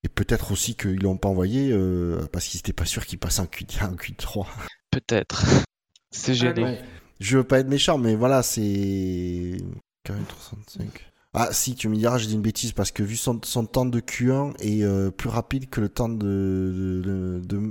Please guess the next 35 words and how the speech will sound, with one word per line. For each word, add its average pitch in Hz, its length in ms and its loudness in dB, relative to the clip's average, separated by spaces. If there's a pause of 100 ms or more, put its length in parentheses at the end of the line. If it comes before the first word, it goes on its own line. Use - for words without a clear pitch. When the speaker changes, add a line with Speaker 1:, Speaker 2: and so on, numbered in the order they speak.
Speaker 1:
de, 95 320 -6 (540)
de 101 160 -2
Max 120 380 0
en 107 80 -4
Q - 160 -10
deux. 90 160 -6 (440)
Qui 98 120 2
a - 20 2
fi-, - 300 -8
Max 117 260 0
est - 100 -4
en 101 120 2
premier, 110 480 0
euh, 90 340 2
en 95 160 -2
une 110 140 0
quarante 101 320 -2
et - 20 -4
une 98 60 -4
trois - 180 -8
cent 98 100 -6
quatre-vingt-huit, 92 680 -6 (680)
et, 95 180 -2
euh, 85 800 -2 (200)
Gasly 90 300 -4
fa-, - 260 -4 (120)
a 90 100 -4
fait - 340 -6
une 120 200 -4
quarante 101 400 -4
et - 20 -4
une 113 80 -6
trois 101 220 -6
cent 117 180 -2
trente-cinq. 98 760 -6